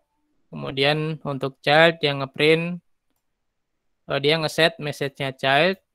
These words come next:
kemudian N-nya delapan. Ini ngeset aja nih, ngeset nilai variabel. Terus untuk parent dia ngeset message-nya parent, N-nya empat. Nah, setelah masing-masing ngeset message dan N,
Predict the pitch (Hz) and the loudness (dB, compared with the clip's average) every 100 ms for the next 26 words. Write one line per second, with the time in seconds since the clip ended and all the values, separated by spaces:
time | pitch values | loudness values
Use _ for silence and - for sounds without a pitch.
0 | - 139 135 139 139 139 135 131 - 139 | -16 -12 -6 -6 -6 -6 -4 -4 -2 0
1 | 160 196 208 _ _ _ _ _ - 147 | 0 -2 -10 _ _ _ _ _ -10 -8
2 | 151 147 139 131 143 160 143 - 127 127 | -4 -4 -2 -2 -2 -4 -8 -2 0 0
3 | 127 _ _ - 139 135 135 139 135 127 | -2 _ _ -12 -8 -6 -4 -6 -4 -6
4 | 127 151 196 _ _ _ _ _ _ _ | -4 -6 -6 _ _ _ _ _ _ _
5 | _ - 139 147 156 143 147 - 135 143 | _ -10 -4 -4 -4 -4 -4 0 0 2
6 | 170 175 156 143 135 156 165 151 143 - | 2 0 -2 -2 -4 -2 -2 -2 -10 -8
7 | 135 - 147 147 143 131 139 175 196 208 | -8 -6 -4 -4 -4 -4 -2 -4 -4 -8
8 | _ _ _ _ 135 135 143 147 131 120 | _ _ _ _ -4 -4 -4 -6 -4 -8
9 | _ _ _ _ _ _ _ _ _ - | _ _ _ _ _ _ _ _ _ -16
10 | 143 - - 139 139 139 143 139 - 156 | -16 -14 -10 -8 -6 -6 -6 -6 -4 -6
11 | 147 - 156 151 143 - 151 - 135 135 | -4 -2 -2 -2 -8 -4 -6 -4 -6 -4
12 | 143 160 196 214 | -2 -2 -2 -8